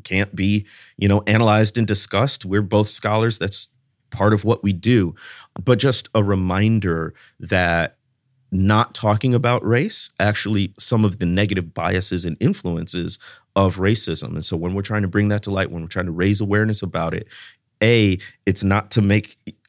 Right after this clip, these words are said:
all of us Scrooges and not enjoy Christmas or the movies that we're talking about. And B, it's not to say that Christmas is about anything less than Jesus. We're in fact trying to peel away some of the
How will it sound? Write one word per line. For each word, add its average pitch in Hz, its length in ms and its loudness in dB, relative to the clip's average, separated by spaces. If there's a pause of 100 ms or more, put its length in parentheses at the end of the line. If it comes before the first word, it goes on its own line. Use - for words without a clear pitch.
all 104 200 6
of 98 100 2
us - 260 0
Scrooges 98 500 0
and 85 100 -4
not 90 220 -4
enjoy 90 600 -2 (360)
Christmas - 640 0
or 90 140 2
the 85 80 0
movies 87 420 0
that 90 140 -2
we're 90 80 0
talking 82 380 -2
about. 80 300 -4 (360)
And 85 280 0
B, 92 440 2 (320)
it's 98 220 0
not 98 420 2
to 87 500 0 (240)
say 107 360 4
that 87 360 0
Christmas 101 460 -4
is 90 100 -4
about 92 280 -2
anything 113 360 2
less 113 280 0
than 82 180 -6
Jesus. - 380 -10
We're 82 120 -2
in 82 100 -2
fact 101 380 -4 (240)
trying 98 300 2
to 98 100 0
peel 110 480 2
away 101 240 4
some 101 300 0
of 95 160 -4
the 87 240 -2